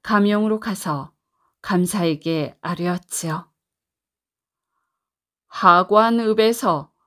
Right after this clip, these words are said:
어보를 위조한 죄인을 잡아두었나이다.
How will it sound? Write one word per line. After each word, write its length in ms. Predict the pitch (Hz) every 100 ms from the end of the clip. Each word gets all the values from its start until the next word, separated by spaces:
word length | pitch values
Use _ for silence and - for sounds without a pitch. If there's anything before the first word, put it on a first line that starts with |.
| _ _ _ _
어보를 840 | - 196 190 185 202 220 262 277 269
위조한 560 | 247 240 254 240 240 240
죄인을 480 | 247 214 233 208
잡아두었나이다. 1400 | - 190 170 180 185 190 185 185 180 202 202 143 120 -